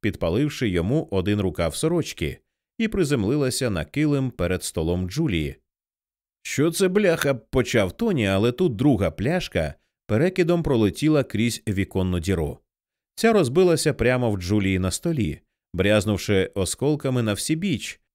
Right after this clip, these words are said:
поширюючи вогонь на розкидані по стільниці папери, доливаючи ще вогню згори поперед столу. Запах палаючого бензину був гарячим,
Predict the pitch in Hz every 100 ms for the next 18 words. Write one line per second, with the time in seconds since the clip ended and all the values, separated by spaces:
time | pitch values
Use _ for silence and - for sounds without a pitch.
0 | _ _ _ - 127 - 233 208 190 170
1 | - 147 113 101 135 190 185 - 156 175
2 | 156 - - 185 156 151 147 139 127 110
3 | - 95 87 127 131 - 120 - 131 -
4 | 165 90 - - _ _ _ _ 82 92
5 | 98 98 113 117 107 113 - 117 107 95
6 | 98 120 113 82 90 98 143 151 113 104
7 | 101 107 - - 196 90 - - _ _
8 | _ - 98 160 135 120 127 127 123 117
9 | 110 104 101 92 101 180 151 104 101 82
10 | 82 92 113 - 80 67